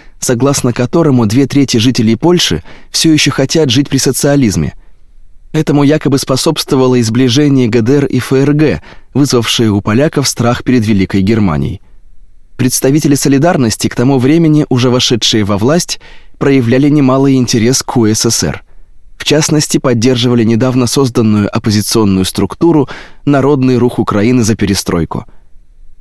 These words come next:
Успех польских антикоммунистических сил мог стать ориентиром для украинских единомышленников,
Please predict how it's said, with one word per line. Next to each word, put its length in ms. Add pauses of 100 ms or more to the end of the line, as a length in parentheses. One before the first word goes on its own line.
(140)
Успех 460
польских 540
антикоммунистических 960
сил 340 (380)
мог 200
стать 340
ориентиром 720
для 140
украинских 600
единомышленников, 960